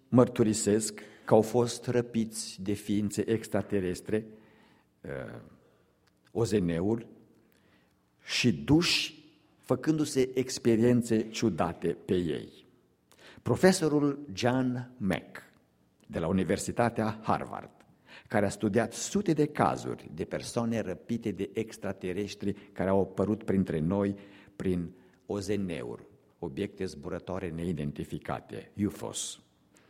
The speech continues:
Unidentified Flying Objects. Un ateist convins, profesorul Mack, spune, citez, „Oamenii examinați de mine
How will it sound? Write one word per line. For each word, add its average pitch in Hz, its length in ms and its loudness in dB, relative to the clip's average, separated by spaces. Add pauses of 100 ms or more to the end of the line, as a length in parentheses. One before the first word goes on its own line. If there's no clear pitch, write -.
(880)
Unidentified 85 960 0
Flying 76 420 0
Objects. 62 640 -4 (880)
Un 123 160 2
ateist 123 540 0
convins, 143 600 2
profesorul 82 640 -2
Mack, 73 320 -2
spune, 82 460 2
citez, - 540 -4 (1160)
„Oamenii 170 500 12
examinați 123 760 8
de 135 100 6
mine 78 460 0